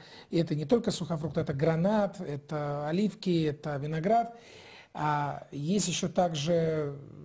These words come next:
упоминание о тридцати разных, э, сухофруктах или орехов, которые имеют разную, э, разное проявление, мы потом об этом можем поговорить. А в чем была цель?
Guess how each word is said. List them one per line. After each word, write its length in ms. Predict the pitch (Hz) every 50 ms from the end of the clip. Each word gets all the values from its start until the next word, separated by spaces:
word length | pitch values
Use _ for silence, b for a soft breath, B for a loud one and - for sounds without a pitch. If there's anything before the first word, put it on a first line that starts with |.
| 143 147
упоминание 960 | 160 147 - 175 160 165 170 170 180 170 170 160 156 156 151 147 143 139 B B B B B B B B -
о 100 | 180 175
тридцати 840 | 170 185 180 180 - - 180 - - - - 208 202 190 170 165 -
разных, 800 | - 165 175 190 196 190 175 143 143 160 147 139 - - - - - 240
э, 160 | 165 151 143
сухофруктах 720 | - - 175 - - 165 143 - 190 175 170 - 143 -
или 120 | 165 151 156
орехов, 400 | 156 165 180 214 214 - 185 143
которые 320 | - 160 143 - 170 165 165
имеют 240 | 170 175 170 160 - B B B B B B B B -
разную, 1120 | 170 180 190 190 160 156 170 170 165 160 156 156 147 143 143 - 185 160 151 151 147 147 160
э, 40 | 156
разное 360 | 185 196 185 165 175 170 160
проявление, 540 | 165 - 175 170 170 170 190 196 180 165 151
мы 100 | 160 156
потом 300 | - 170 165 196 175 165
об 100 | 147 151
этом 220 | 156 156 151 156
можем 260 | 156 160 143 143 143
поговорить. 560 | 139 139 135 160 170 180 196 247 277 - B B B B B B B B B B B - -
А 480 | 170 170 170 170 165 156 151 - - - - _
в 80 | - -
чем 340 | - - - 247 262 277 240
была 240 | 196 185 180 180 180
цель? 360 | - - - 170 123 110 110